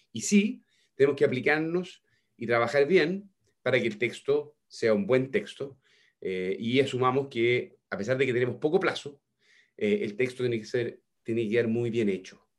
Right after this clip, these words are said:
Y por eso que hay tantas preocupaciones hoy día, porque se están avanzando en muchas cosas que da la impresión, eh, no son propiamente constitucionales,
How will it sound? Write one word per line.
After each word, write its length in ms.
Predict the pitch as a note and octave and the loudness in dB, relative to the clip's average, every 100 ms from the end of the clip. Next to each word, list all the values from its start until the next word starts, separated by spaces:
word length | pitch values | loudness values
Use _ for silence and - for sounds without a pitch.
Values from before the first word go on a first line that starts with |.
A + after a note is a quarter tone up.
| - | -8
Y 120 | G#2+ | -6
por 160 | G#2+ | -2
eso 220 | C#3 C3+ D#3+ | -2 0 -2
que 60 | |
hay 80 | D3 | -2
tantas 260 | C#3+ C#3 C#3 | -2 -4 -4
preocupaciones 560 | C#3+ A#2+ A#2 C#3+ C#3 | -4 -4 -2 -2 0
hoy 100 | C3+ | -2
día, 260 | A#2+ C3 C3 | -2 -2 -2
porque 600 | A#2+ - A2 G#2+ G#2 G#2 _ _ | -2 -6 -4 -2 -2 -6 _ _
se 140 | - - | -20 -18
están 400 | G#2+ C3+ C3 C3 | -4 0 0 -2
avanzando 600 | - A2 G#2 C#3+ C#3 C#3 | -2 -4 -2 -2 -2 0
en 300 | C3 C3 E3 | 0 0 0
muchas 280 | F3+ - - | 0 0 -4
cosas 540 | E3+ F3+ D3 - - _ _ _ _ | -4 -4 -8 -12 -20 _ _ _ _
que 100 | A#2 | 0
da 80 | |
la 80 | B2 | 2
impresión, 640 | B2 A#2 - C3 C3 C3 - _ _ - | 0 -4 0 2 2 -2 -10 _ _ 0
eh, 340 | G2+ G2+ G#2 G#2+ | 2 4 2 2
no 120 | C3+ | 0
son 240 | C3+ D3+ | 0 -2
propiamente 300 | C3+ C#3 C3 | 2 2 2
constitucionales, 720 | A#2+ A2 G#2+ C3+ D3+ C3 D#3+ | 2 -2 -2 0 2 2 -2